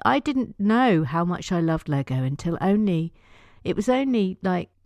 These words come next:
eighteen months ago, two year, it was two Christmases ago, that was when it was. And I had, um, uh, my, uh, nephew had been given a little Lego set,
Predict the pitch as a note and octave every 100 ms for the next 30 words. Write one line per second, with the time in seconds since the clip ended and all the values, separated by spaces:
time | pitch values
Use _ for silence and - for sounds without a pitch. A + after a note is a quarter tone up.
0 | - F#3+ F#3+ - G#3 G3+ G3+ - - -
1 | G#3+ A#3 A#3 - A3 G#3+ - F#3+ F#3+ -
2 | _ - - - D#4+ - C4+ B3 A3+ G#3+
3 | G#3 E3 D#3 - G#3+ D#3+ C#3+ C#3+ C3+ C#3+
4 | - - - _ E3 F3+ F3 F#3+ G3 F#3
5 | F#3+ F3+ F3 F3 F3 _ _ _ _ _
6 | _ _ - - - E3+ D#3+ D#3+ - E3+
7 | E3 D#3+ - - D#3+ D#3+ D#3+ E3 E3+ -
8 | - D3+ D3 - - _ _ _ _ _
9 | - _ - - - F#3+ - - E3+ E3
10 | E3 D#3 D#3 D#3+ - D#3 D3+ D#3 C3+ C3
11 | - B2 -